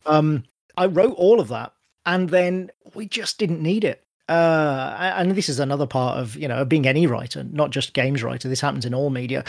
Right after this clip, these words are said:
Sometimes you write it because you need to get it out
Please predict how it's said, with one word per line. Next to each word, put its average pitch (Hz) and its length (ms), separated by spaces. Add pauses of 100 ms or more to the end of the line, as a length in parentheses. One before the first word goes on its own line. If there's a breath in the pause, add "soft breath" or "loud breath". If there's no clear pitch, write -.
(140)
Sometimes 147 760 (260 loud breath)
you 156 140
write 156 420
it 220 280 (200)
because 147 340
you 147 120
need 151 300
to 139 100
get 143 280 (140)
it 151 160
out 143 500